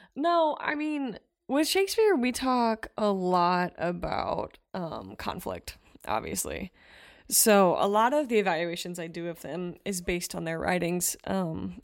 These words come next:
about the types of conflicts. So we're talking about, like, internal, external, like, all of that kind of stuff. So when the kids can identify, in my belief of teaching Caesar,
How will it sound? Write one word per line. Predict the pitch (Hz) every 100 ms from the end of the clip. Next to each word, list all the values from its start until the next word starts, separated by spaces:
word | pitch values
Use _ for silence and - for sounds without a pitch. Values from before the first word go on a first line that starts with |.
| -
about | 196 175 185 165
the | -
types | - 185 -
of |
conflicts. | - 190 202 - 73 -
So | - 180
we're |
talking | 180 180 185 -
about, | - - -
like, | - -
internal, | 214 220 220 202 196 185 -
external, | 185 - 185 180 170 165 160
like, | - - - - - - - - -
all | 202
of | 185
that | 170 156
kind | 196 214
of | 226
stuff. | 220 220
So | -
when | 220 208
the | 214
kids | - 359 -
can | 294
identify, | 247 196 175 180 196 - - 110
in | - 208
my | 190 180 190 185
belief | 170 180 - - - -
of | - -
teaching | 185 - -
Caesar, | - - 73 69